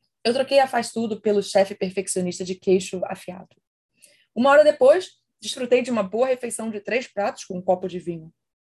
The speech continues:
Graças ao chefe, pude finalmente apreciar suas notas delicadas e qualidades mais finas. É isso.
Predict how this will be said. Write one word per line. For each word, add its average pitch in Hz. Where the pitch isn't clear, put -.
Graças 214
ao 202
chefe, 202
pude 240
finalmente 262
apreciar 208
suas 175
notas 190
delicadas 185
e 185
qualidades 175
mais 185
finas. 170
É 202
isso. -